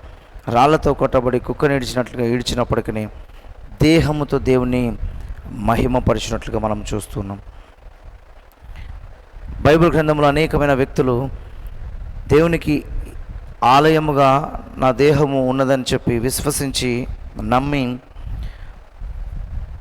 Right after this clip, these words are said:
దేవుని దేవునిగా మహిమపరిచినట్లుగా మనము బైబిల్ గ్రంథంలో చూస్తున్నాం. ఈరోజు నీ దేహం దేవుని వలన నీకు అనుగ్రహించబడినదని గ్రహించి, ప్రియ సహోదరి, సహోదరుడా, పరిశుద్ధాత్మకు నీ హృదయము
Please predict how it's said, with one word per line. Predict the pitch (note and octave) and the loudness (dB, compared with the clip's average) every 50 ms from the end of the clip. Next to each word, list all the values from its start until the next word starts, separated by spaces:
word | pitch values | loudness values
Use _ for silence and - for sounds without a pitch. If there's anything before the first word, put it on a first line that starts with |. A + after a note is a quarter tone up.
| - - - - - | -12 -12 -10 -2 2
దేవుని | - D#3 E3 E3+ E3+ E3+ D#3+ | 4 6 6 6 4 2 2
దేవునిగా | C#3 C3 D3+ D3+ D#3 D#3 D3+ C#3+ C#3+ C3+ C3+ | 2 2 2 2 2 2 2 4 4 4 4
మహిమపరిచినట్లుగా | C3 B2+ A#2 A2+ A#2 B2 B2+ B2+ C#3+ D3 D3 - C3+ C3 A#2+ - A#2 A#2+ B2 - - A2 A#2 | 2 0 -2 0 0 2 2 4 2 2 2 2 2 0 0 0 -2 -2 -4 -2 -2 -2 0
మనము | A#2 A2+ A2+ A2+ A2+ A2+ | 2 2 0 0 -2 0
బైబిల్ | G#2 A2+ A2+ A2 G#2 G#2+ | 2 2 2 2 2 0
గ్రంథంలో | G2+ A2 G#2 G#2+ G#2+ G#2+ | -2 -2 -2 -2 -4 -6
చూస్తున్నాం. | G#2 - - G2+ - - G#2+ G#2+ A#2+ | -6 -6 -10 -10 -8 -8 -4 -2 2
ఈరోజు | B2+ C3+ C#3+ C#3+ C3 - C3 C#3 C3+ A#2+ - - - - - - - - - - - | 4 6 6 4 4 2 0 0 -2 -2 -6 -10 -12 -12 -12 -12 -12 -14 -14 -8 -4
నీ | - B2+ | -4 -2
దేహం | B2 C3+ C#3+ D3+ C#3+ D#3 D3 C#3 | 2 4 4 4 4 2 2 2
దేవుని | C#3+ D3 D3 D3 D3 | 2 4 4 2 2
వలన | D3 D3 D3 D3 | 2 2 2 2
నీకు | C#3+ C#3+ C#3 - C#3+ | 2 0 0 2 2
అనుగ్రహించబడినదని | C3+ C#3+ D3 C3+ C#3+ C#3 D3 C#3+ - C#3 B2+ C#3 C3+ C#3 C#3 C#3+ C#3+ C#3 C#3+ C#3 B2 G2+ - - | 2 2 2 0 0 0 0 0 0 0 2 2 2 2 2 2 2 2 2 0 -2 -4 -4 0
గ్రహించి, | - C3 C3+ D3 D3+ D3 C3 - D3 C#3+ C3+ | 0 2 2 2 0 -2 -2 -2 0 0 0
ప్రియ | - C3+ C3 | 0 -2 -2
సహోదరి, | - C#3 B2+ C3 C#3 C3 C#3 C3 C#3 | 0 0 0 2 2 2 2 2 2
సహోదరుడా, | B2 - D#3 A2+ C3 A#2+ B2 A2+ A2 G#2+ G#2+ G2 - - - - - - - - - | 0 -2 0 0 0 2 2 2 2 2 0 0 -2 -8 -16 -16 -14 -14 -4 0 2
పరిశుద్ధాత్మకు | C3+ C#3 - - - - - D3+ D3 D#3 D#3+ - - D#3 D#3 D3 E3 | 2 2 2 0 -2 2 4 4 6 4 4 2 -2 -2 0 0 2
నీ | D3+ D3+ | 2 2
హృదయము | C#3+ B2 C#3 C#3+ C#3 D3+ D3+ D#3 D3+ C#3+ B2+ | 2 2 4 4 4 4 4 4 2 0 0